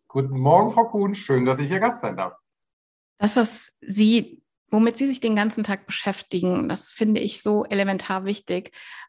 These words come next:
Speaker 2: Ähm, erzählen Sie uns doch bitte zuallererst einmal, was ist das für eine Initiative und wie ist sie entstanden?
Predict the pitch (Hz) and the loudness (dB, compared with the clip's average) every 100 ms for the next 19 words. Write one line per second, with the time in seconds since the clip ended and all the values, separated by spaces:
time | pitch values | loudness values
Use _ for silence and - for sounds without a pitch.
0 | - 180 185 185 - - _ - 190 - | -6 -2 -2 -2 -6 -12 _ -8 -6 2
1 | 240 247 220 214 - - 269 - 247 - | 6 6 6 0 -4 -4 -6 -6 -8 -6
2 | - 269 - 214 - 202 196 202 202 - | -2 0 0 -2 -4 -2 0 -2 -4 -12
3 | - - 196 240 - 214 - 214 - 214 | -20 -6 -4 -4 -4 -4 -2 -4 -2 -4
4 | - 196 - 196 202 202 - 208 220 269 | -2 -2 -2 -2 -4 -6 -6 -2 0 0
5 | 277 _ _ _ _ - 190 - - 202 | -2 _ _ _ _ -8 -6 -8 -4 -2
6 | 247 202 - 202 - 180 - - 160 - | -2 -4 -6 -8 -6 -8 -6 -2 -2 -2
7 | - 156 | -2 -4